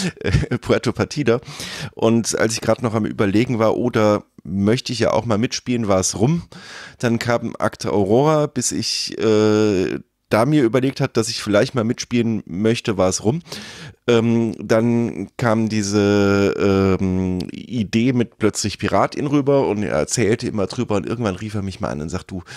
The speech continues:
mir fehlt aber immer noch die Musik, ich stell mir so irgendwas zwischen Monkey Island und Zelda vor, aber ich komm da nicht hinter.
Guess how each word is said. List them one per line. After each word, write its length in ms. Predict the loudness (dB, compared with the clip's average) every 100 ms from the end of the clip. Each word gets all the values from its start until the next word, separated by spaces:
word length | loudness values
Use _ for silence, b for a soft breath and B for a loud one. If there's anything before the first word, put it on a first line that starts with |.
| B B B B B B B
mir 120 | -6
fehlt 320 | -2 2 2 2
aber 280 | 0 0 2
immer 240 | 2 2
noch 220 | 2 0
die 140 | -4 -4
Musik, 580 | -2 0 0 0 0
ich 180 | -4 -4
stell 260 | 0 2 2
mir 140 | 2
so 180 | 2 2
irgendwas 640 | 4 2 2 0 -2 -2 -2
zwischen 420 | -2 -2 -2 -2
Monkey 420 | 0 -2 0 0
Island 520 | 2 2 2 0 -2
und 220 | -4 -4
Zelda 440 | 0 2 4 2 0
vor, 300 | 0 0 2
aber 360 | 2 2 0 -2
ich 240 | -2 -4
komm 280 | -2 0 2
da 140 | 2
nicht 180 | 2 -2
hinter. 440 | -2 -2 0 -2